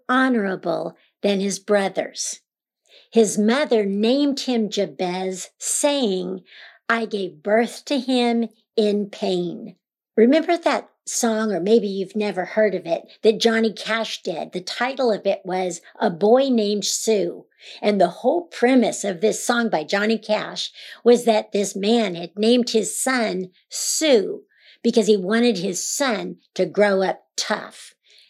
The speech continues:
knowing how to fight. And he figured if he named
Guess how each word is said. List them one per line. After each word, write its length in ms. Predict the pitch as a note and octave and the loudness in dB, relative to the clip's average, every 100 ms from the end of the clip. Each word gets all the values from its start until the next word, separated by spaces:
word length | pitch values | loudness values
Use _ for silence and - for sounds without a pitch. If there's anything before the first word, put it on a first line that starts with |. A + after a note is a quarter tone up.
| - | -2
knowing 440 | F#3 G3 G#3 G3+ | 2 4 4 2
how 220 | F#3+ G3 | 0 -2
to 80 | F#3 | -4
fight. 640 | F3+ - - F3+ D#3 - - _ - | -6 -10 -4 -4 -4 -14 -20 _ -2
And 160 | G#3 | 2
he 80 | G3+ | 2
figured 800 | G3 - C#4 D4 F#3 F#3+ F3 F3+ | 0 -2 -2 -2 -2 -2 0 -2
if 160 | - B3+ | -4 -4
he 140 | G3+ | -2
named 640 | F3 F3 F#3 B3 B3+ B3 | -2 0 2 6 6 4